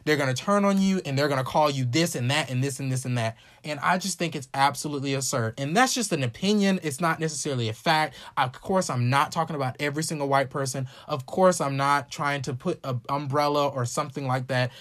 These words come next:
I'm just kind of voicing my opinions. If you agree with me, you agree with me. If you disagree, you disagree. I don't really care. It's just what it is.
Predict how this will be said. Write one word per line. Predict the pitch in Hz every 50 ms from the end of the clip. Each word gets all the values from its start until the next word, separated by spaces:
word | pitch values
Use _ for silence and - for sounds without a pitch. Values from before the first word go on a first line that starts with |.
| - - - _
I'm | - 170 175 185
just | 165 170 165 -
kind | - 170 147
of | 135
voicing | 127 135 135 131 - 139 131
my | 120 117 117
opinions. | 117 139 127 113 107 107 110
If | 135 131 -
you | 202 226 214
agree | 180 196 202 185
with | 185 185 180 -
me, | 175
you | 151 139 135 135
agree | 127 131 135 131
with | 131 139 131 -
me. | 131 127
If | 117 113
you | - 120
disagree, | 120 123 123 - 120 120 117 107
you | 113 107 123
disagree. | 117 113 107 - 117 110 107 107 107 110 -
I | - 113
don't | 107 107 110
really | 110 110 113
care. | 113 127 117 120 120
It's | 120 107
just | - 110 113 - 120
what | 113 120
it | 123
is. | 117 107 - -